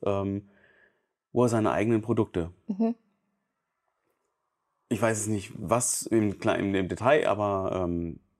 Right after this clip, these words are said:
Speaker 1: viel Proteinpulver, ähm, et cetera. Vielleicht, weil ich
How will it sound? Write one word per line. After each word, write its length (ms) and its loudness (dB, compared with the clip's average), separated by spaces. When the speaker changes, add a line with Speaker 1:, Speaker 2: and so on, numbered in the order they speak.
Speaker 1:
viel 260 -2
Proteinpulver, 960 -2
ähm, 360 -2
et 120 -6
cetera. 400 2
Vielleicht, 840 0
weil 220 0
ich 240 -12